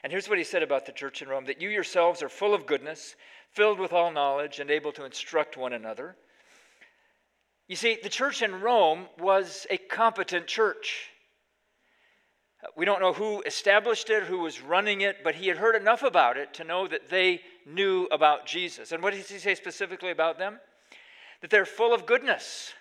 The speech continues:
They, they've been transformed by Jesus Christ, and they have the Holy Spirit in them. He says they are filled with all knowledge. They understand the Scriptures. They've been taught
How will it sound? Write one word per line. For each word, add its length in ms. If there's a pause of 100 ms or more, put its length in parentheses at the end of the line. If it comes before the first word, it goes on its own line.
(640)
They, 240
they've 240 (380)
been 140
transformed 640
by 140
Jesus 340
Christ, 460
and 100
they 60
have 100
the 80
Holy 240
Spirit 480
in 140
them. 120 (680)
He 60
says 200
they 140
are 60
filled 360
with 220
all 340
knowledge. 920 (400)
They 140
understand 560
the 80
Scriptures. 760
They've 120
been 260
taught 420